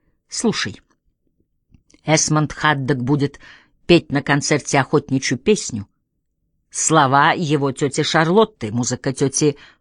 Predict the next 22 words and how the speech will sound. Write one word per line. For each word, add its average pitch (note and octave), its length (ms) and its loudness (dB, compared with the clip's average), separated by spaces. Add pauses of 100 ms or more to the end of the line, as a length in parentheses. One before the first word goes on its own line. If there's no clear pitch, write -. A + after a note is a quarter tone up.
(200)
Меркл. C#3+ 680 0 (1400)
Ты F3+ 100 0
с - 80 -2
этим F#3 220 0
спорить D3 460 -2
не E3 120 -2
станешь?» - 560 -6 (720)
«Пока C3 260 -6
все - 220 -6
верно». G#2 380 -8 (1200)
«Ну F4 80 -2
так F#4 160 -2
представь - 460 -2
себе, C#3+ 240 -2
что - 180 -2
эта G3 160 0
охотничья A3 520 0
песня F4 500 0 (280)
будет C#4 360 2
иметь C#3+ 300 0
бешеный D3+ 640 0
успех». - 580 -8